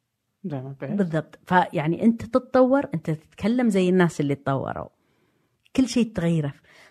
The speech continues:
Speaker 2: آه، نجي مثلًا للأشياء الثانية، <clears throat> طريقة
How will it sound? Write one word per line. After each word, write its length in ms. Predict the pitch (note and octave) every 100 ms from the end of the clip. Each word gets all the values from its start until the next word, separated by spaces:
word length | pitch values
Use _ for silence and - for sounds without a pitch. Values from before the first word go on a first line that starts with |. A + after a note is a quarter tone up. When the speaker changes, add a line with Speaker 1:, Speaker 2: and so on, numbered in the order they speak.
| _ _ -
Speaker 2:
آه، 280 | E3 D#3+ D#3+
نجي 280 | A3 G#3+
مثلًا 220 | A#3 A3+ A3
للأشياء 420 | G3+ G3 - D#3+
الثانية، 500 | - F3+ D#3 C#3 - _ -
<clears throat> 420 | - A#3 F3+ -
طريقة 280 | D#3+ D#3